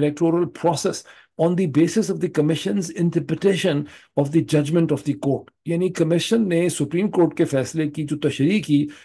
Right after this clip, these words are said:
उसके नतीजे में तहरीक इंसाफ को कहा कि भाई बाहर निकलो,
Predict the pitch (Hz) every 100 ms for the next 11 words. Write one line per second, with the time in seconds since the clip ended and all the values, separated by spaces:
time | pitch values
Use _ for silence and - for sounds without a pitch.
0 | - 175 - 202 156 180 190 180 175 151
1 | 151 170 160 147 143 156 143 143 156 120
2 | 143 160 151 147 123 139 156 135 143 165